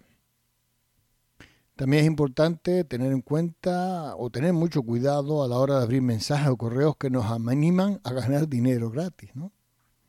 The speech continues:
Llevamos muchísimos años recibiendo email de remitentes desconocidos que nos aseguran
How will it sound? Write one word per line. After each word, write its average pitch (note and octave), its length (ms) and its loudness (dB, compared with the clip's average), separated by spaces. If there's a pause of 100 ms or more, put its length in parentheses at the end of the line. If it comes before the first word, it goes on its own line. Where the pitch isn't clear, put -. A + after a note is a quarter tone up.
(840)
Llevamos C3+ 420 2
muchísimos C3+ 560 0
años F#3+ 280 4
recibiendo D3 480 2
email E3 200 2
de D3+ 120 4
remitentes C#3 520 0
desconocidos C3 680 2
que D#3 160 -2
nos C#3 120 0
aseguran F3 600 4